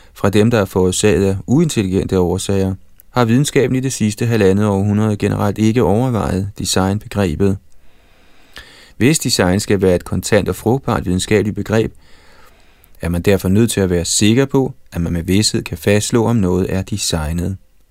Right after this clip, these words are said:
Den tyske astronom Johannes Kepler, der levede fra femten enoghalvfjerds til seksten tredive, troede, at månens krater var skabt af intelligente beboere på månen. Vi ved nu, at disse kratere blev til naturligt.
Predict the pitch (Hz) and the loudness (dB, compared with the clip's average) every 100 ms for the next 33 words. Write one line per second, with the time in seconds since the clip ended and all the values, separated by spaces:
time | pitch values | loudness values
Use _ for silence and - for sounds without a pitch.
0 | _ _ - - - - - - - - | _ _ -20 -20 -20 -20 -20 -20 -12 -6
1 | 92 - 101 - 120 107 101 107 98 92 | -4 0 0 2 2 2 0 0 0 0
2 | 101 92 - 104 101 123 117 95 92 92 | 0 -2 0 0 0 0 0 0 -2 -2
3 | 104 - 95 92 95 98 98 - 92 95 | -4 -2 -4 -2 -2 -2 -4 -2 -4 -2
4 | - - 87 87 - 92 - 85 85 95 | -6 -4 -4 -4 -4 -6 -4 -4 -4 -4
5 | 120 - 104 98 98 90 92 110 - 101 | -4 -4 -2 0 2 0 0 -2 -4 -2
6 | 92 92 104 110 - 87 82 - 95 - | -2 -2 -2 -4 -6 -6 -6 -4 -4 -4
7 | 98 92 82 82 - 92 82 85 87 87 | -6 -4 -4 -6 -10 -8 -6 -4 -4 -4
8 | 101 87 78 78 87 104 - - - - | -4 -4 -4 -4 -4 -8 -14 -20 -20 -20
9 | - _ _ _ _ - - - - - | -20 _ _ _ _ -20 -20 -20 -20 -8
10 | - 110 113 110 110 107 101 98 - 98 | 2 4 6 6 4 2 0 -4 -4 -2
11 | 87 98 92 95 - 82 85 92 - 76 | -2 -2 -2 -4 -4 -4 -4 -4 -6 -8
12 | 78 82 - | -8 -8 -10